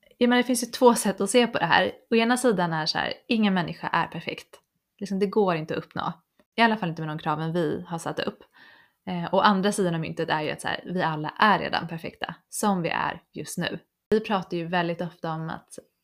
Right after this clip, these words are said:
komma åt den här och känna ovillkorlig kärlek för oss själva, så att vi också kan göra det för andra personer. Eh, och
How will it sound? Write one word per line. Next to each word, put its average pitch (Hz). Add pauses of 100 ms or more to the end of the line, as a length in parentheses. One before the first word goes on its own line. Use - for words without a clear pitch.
komma 202
åt 262
den 180
här 165
och 190
känna 180
ovillkorlig 180
kärlek 214
för - (320)
oss 226
själva, 190
så -
att -
vi 170
också -
kan 170
göra 165
det 165
för -
andra 170
personer. 175 (760)
Eh, 180 (300)
och 202